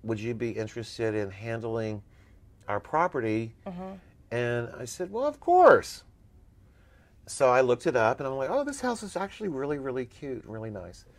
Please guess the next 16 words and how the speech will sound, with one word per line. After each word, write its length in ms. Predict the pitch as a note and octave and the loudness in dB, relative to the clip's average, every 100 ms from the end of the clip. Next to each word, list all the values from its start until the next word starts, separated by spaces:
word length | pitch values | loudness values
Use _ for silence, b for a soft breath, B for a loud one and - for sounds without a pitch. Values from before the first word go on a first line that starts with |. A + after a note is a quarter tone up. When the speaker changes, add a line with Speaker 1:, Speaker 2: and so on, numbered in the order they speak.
| - - - | -20 -20 -20
Speaker 1:
So, 380 | - A#2+ A2 G#2+ | -4 4 4 4
you 80 | D#3 | 0
know, 100 | C#3+ | -4
it's 220 | A#2 A#2 | -4 -4
like 180 | C3+ G#2+ | -2 -4
three 200 | A#2+ C3 | -4 -6
thousand 400 | C3 A#2+ A#2 A#2 | -2 -2 -2 -4
dollars, 540 | A2 G#2+ A2 G#2+ G2+ - | -2 0 0 0 -4 -4
thirty-one 440 | A#2 A#2+ A2+ A2 | -2 0 -2 -6
fifty. 560 | - G#2 - G2 G2+ G2+ - | -4 -6 -6 -8 -6 -10 -10
Speaker 2:
Mm-hmm. 600 | A3 G3+ G#3 G#3 - - | -8 -8 -10 -12 -20 -4
Speaker 1:
Um, 480 | A2+ G#2+ G#2 G2 G2+ - _ _ - - - - _ - - - | 0 0 -2 -6 -10 -16 _ _ -20 -20 -20 -20 _ -20 -12 -6
and 140 | D#3+ | -2
I'm 160 | E3+ F3+ | -2 0
like, 200 | F3 - | -2 0
"Yeah, 280 | C#4 C4 | 0 0